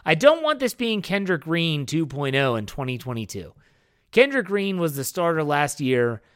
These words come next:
because no one else was good enough, and that was the best option they had. I don't think that's gonna be the situation with the quarterback position, not with Rudolph and his experience and Trubisky and his.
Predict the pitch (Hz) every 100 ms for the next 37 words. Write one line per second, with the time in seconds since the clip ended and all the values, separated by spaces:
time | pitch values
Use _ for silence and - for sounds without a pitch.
0 | _ - 127 139 117 127 156 170 160 156
1 | 147 139 113 127 123 120 123 117 110 127
2 | 117 104 98 131 127 - 120 117 127 107
3 | 104 95 - 117 220 269 247 226 - 220
4 | 196 175 - 165 156 165 156 135 123 -
5 | 156 160 156 147 156 147 151 185 185 -
6 | - _ - 135 156 165 147 147 151 151
7 | 139 139 139 135 - 131 135 135 131 113
8 | 131 123 123 117 113 147 147 90